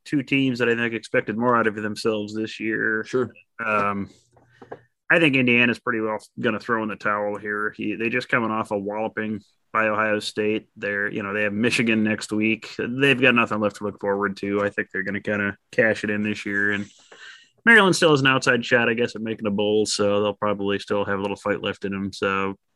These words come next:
Speaker 1: I, I think you could bet Maryland on this one if, if you're really excited and slapping some money down on some Turtles. So
Speaker 2: Yeah,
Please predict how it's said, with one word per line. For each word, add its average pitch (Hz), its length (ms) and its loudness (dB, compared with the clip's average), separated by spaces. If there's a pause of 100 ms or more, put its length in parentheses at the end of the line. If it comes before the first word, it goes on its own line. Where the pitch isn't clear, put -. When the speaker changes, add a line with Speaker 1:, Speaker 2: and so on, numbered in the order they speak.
Speaker 1:
I, 139 220 6
I 151 140 6
think 151 240 2
you 101 80 -8
could 101 140 0
bet 101 180 -2
Maryland 95 380 -4
on 95 100 -6
this 98 200 -6
one 95 180 -8 (120)
if, 113 160 -10
if 101 240 -2
you're 95 300 -4
really 131 340 6
excited 110 340 2
and 101 140 -8
slapping 110 320 -8
some 107 140 -10
money 104 160 -4
down 104 180 -2
on 101 80 -6
some - 160 -18
Turtles. 110 480 -8
So - 240 -18 (640)
Speaker 2:
Yeah, 120 220 2